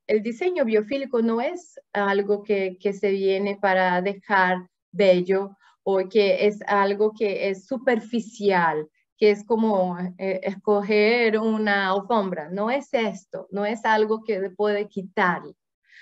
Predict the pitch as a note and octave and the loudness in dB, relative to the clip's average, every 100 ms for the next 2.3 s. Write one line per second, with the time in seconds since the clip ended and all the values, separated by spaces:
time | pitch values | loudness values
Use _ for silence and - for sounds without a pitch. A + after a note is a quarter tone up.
0 | _ G3 G3+ G#3+ G#3 G3+ G3+ G3 A3 G#3+ | _ -2 0 2 2 0 -2 -2 0 2
1 | A3 A3+ A3 G#3 G3 A3+ - G#3+ G#3+ F#3+ | 2 2 0 -2 -4 -6 -6 -6 -4 -4
2 | F#3+ F3+ - | -2 -4 -6